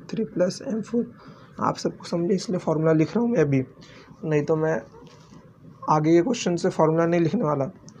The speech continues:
Direct क्वेश्चन सॉल्विंग, समझ जाएगा आप सबको, scholar हो आप सब। ओके, तो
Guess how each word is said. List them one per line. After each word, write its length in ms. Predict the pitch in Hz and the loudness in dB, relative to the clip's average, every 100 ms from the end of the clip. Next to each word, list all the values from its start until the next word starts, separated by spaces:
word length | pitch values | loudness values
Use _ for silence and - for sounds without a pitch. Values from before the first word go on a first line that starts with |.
| - | -6
Direct 340 | - 151 160 - | 2 2 2 0
क्वेश्चन 300 | 151 - 156 | -4 -2 -4
सॉल्विंग, 380 | 165 139 135 135 - - - - | -4 -2 -4 -6 -14 -20 -20 -16
समझ 280 | - 156 147 | -8 -4 0
जाएगा 380 | 139 135 131 131 - - - | 4 4 2 -2 -10 -20 -14
आप 80 | - | -12
सबको, 320 | - - - | -8 -8 -6
scholar 360 | 214 - 147 151 | -4 0 2 2
हो 60 | 139 | 2
आप 100 | 131 | -2
सब। 220 | - - - - - - - - - - - - - - | -6 -8 -8 -20 -20 -20 -20 -20 -20 -20 -20 -20 -20 -20
ओके, 220 | - - 143 | -8 -2 -2
तो 680 | - - - - 160 147 | -4 -20 -20 -4 0 0